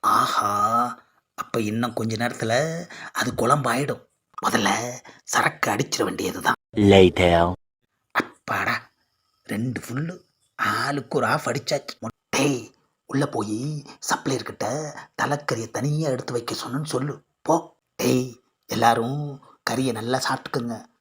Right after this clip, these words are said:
Speaker 1: அடுத்து ஊருக்குள்ள விசேஷம் எப்போ வருதுன்னு சொல்ல முடியாது, புரியுதா? அண்ணே, அண்ணே,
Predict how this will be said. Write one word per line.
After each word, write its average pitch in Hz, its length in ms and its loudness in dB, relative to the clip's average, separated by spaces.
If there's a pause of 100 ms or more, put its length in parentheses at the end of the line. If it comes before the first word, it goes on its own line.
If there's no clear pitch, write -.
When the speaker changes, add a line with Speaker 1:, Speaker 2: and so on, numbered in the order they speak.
(120)
Speaker 1:
அடுத்து - 300 -2
ஊருக்குள்ள 120 460 -2 (460)
விசேஷம் 120 460 0
எப்போ - 200 -4
வருதுன்னு 123 320 -4
சொல்ல 147 160 0
முடியாது, 120 360 -4 (320)
புரியுதா? 127 340 2 (1080)
அண்ணே, 175 180 6 (420)
அண்ணே, 185 220 8